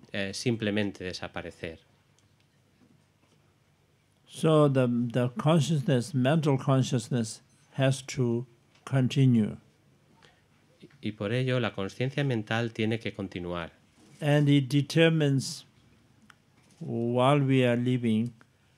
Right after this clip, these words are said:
Speaker 2: uh, those who are committed, uh, negative deeds, then it will co-, it will cause to fall down,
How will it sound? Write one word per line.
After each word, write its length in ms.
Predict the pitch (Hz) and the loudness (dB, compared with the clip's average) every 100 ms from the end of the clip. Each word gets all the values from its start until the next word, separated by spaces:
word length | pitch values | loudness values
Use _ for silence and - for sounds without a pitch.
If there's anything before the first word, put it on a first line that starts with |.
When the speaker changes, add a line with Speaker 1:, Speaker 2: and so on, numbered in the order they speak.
| _ _ _ _ | _ _ _ _
Speaker 2:
uh, 360 | - 110 104 104 | -8 -4 -2 -4
those 320 | 110 120 123 | 0 0 0
who 140 | 135 120 | 0 0
are 140 | 113 | 0
committed, 580 | 113 131 131 120 127 107 | 0 -2 0 0 -4 -2
uh, 320 | 104 101 98 - - 127 | -4 -4 -6 -12 -20 -8
negative 560 | 120 135 147 165 131 | 0 2 4 2 2
deeds, 500 | 113 117 117 110 - _ _ _ _ _ _ _ | 0 -2 -2 -4 -14 _ _ _ _ _ _ _
then 300 | 139 127 131 | -2 2 4
it 80 | 131 | 2
will 220 | 127 120 | 0 -2
co-, 260 | 113 - 139 | -4 -4 -2
it 160 | 151 127 | -2 -2
will 180 | 123 120 | -2 -4
cause 540 | - 143 135 135 - | -2 4 6 4 0
to 200 | - 127 | -6 -8
fall 340 | - 139 131 | -2 2 2
down, 500 | 127 120 123 123 120 | 2 0 2 2 0